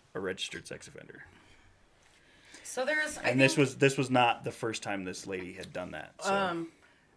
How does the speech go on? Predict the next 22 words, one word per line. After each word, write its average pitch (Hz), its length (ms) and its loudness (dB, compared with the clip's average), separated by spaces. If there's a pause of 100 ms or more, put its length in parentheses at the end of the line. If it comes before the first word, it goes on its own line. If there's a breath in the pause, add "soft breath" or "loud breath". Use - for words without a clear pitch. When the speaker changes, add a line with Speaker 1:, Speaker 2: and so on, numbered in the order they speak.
(100)
Speaker 2:
so 202 720 -2 (840)
there 240 280 4
is 247 560 -2
another 214 320 -4
case 156 540 -10 (260)
that, 160 420 -6 (100)
uh, 156 300 -10
Spencer 262 420 -6
had 196 180 -2
actually 165 420 -6
told 156 300 -10
me 156 160 -10
not 220 420 -6
to 202 120 -12
talk 165 260 -6
about 147 240 -10
this. 175 180 -12
I'm 151 80 -16
gonna 160 180 -10
do 151 140 -14
it 160 80 -14
anyway. 196 280 -12